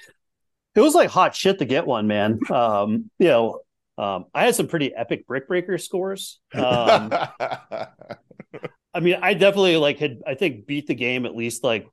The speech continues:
Speaker 1: once or twice over in, like, one sitting, you know, 'cause, like, it's like once you got to level thirty, it would kick you back to, like, level one, but it was, like, a little bit faster.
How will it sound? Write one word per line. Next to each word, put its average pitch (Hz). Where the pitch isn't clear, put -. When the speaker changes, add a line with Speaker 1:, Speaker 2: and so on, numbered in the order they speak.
Speaker 1:
once 147
or 151
twice 123
over 123
in, 117
like, 107
one 110
sitting, 127
you 160
know, 113
'cause, 120
like, 127
it's 123
like 131
once 127
you 117
got 117
to 117
level 113
thirty, 117
it -
would 104
kick -
you 113
back 107
to, 135
like, 117
level 104
one, 104
but 101
it -
was, 95
like, 107
a 98
little 95
bit -
faster. 101